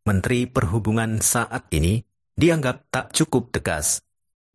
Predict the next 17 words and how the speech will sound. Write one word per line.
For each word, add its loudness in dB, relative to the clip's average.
Publik 0
membandingkan -2
dengan -2
gaya -4
Jonan -2
yang 2
dikenal -2
keras -2
kepala -2
tapi -2
efektif. -4
Di 2
era 0
dua -6
puluh 2
juta -2
seratus -2